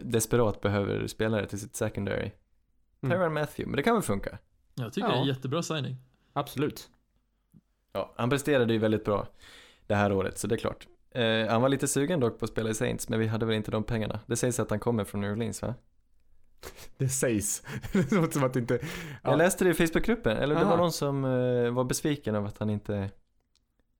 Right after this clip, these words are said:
Speaker 2: Ja, det hade ju
Speaker 1: att
Speaker 2: inte,
Speaker 1: vi inte
Speaker 2: hade ju
Speaker 1: tog
Speaker 2: inte
Speaker 1: han.
Speaker 2: varit tråkigt om vi fick honom, men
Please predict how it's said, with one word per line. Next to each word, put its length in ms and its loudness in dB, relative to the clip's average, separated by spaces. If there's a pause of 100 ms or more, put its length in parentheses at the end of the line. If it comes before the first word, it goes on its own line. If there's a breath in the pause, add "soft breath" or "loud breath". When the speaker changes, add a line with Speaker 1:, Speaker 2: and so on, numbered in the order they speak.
(280)
Speaker 2:
Ja, 140 0
det 60 0
hade 140 4
ju 80 4
Speaker 1:
att 40 2
Speaker 2:
inte, 240 0
Speaker 1:
vi 60 2
inte 80 4
Speaker 2:
hade 120 4
ju 60 4
Speaker 1:
tog 60 4
Speaker 2:
inte 100 2
Speaker 1:
han. 60 2
Speaker 2:
varit 160 -2
tråkigt 380 -2
om 80 0
vi 80 0
fick 120 -6
honom, 320 0 (120)
men 340 -2